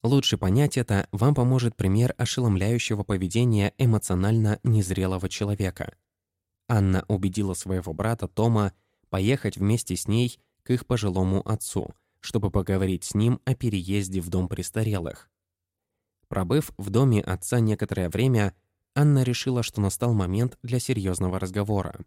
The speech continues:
Внезапно выяснилось, что Тома нигде нет. Анна обыскала весь дом,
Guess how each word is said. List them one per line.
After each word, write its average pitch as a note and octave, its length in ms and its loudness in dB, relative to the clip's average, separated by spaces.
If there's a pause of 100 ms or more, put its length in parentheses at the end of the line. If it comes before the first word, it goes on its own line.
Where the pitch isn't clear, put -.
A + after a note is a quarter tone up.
(920)
Внезапно G#2 560 4
выяснилось, B2 680 0
что - 240 -4
Тома D3 320 2
нигде G2+ 320 2
нет. F2+ 400 -2 (440)
Анна B2+ 340 6
обыскала F#2 520 -2
весь D#2+ 260 -4
дом, A#2+ 340 2